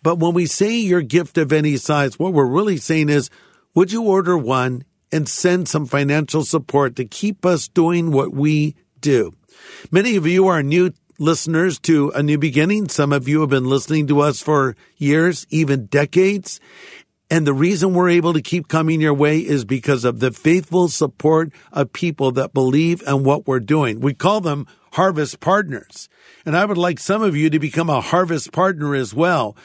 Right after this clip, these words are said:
which means you make a financial gift on a regular basis. But listen, let me send you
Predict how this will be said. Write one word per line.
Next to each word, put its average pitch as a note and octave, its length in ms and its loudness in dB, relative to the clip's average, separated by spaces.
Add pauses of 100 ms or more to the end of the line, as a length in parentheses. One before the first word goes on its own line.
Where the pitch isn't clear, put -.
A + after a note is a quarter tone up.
(120)
which D#3+ 240 -2
means E3 280 0
you E3+ 100 2
make D#3 220 0
a C#3+ 100 2
financial D#3 640 0
gift D#3 340 0 (300)
on D#3+ 180 0
a C#3+ 260 0
regular C#3+ 600 0
basis. B2 600 -2
But C3 180 -4
listen, C3+ 460 -2 (140)
let C3+ 140 -6
me E3+ 120 -2
send G3+ 380 0
you B2+ 300 2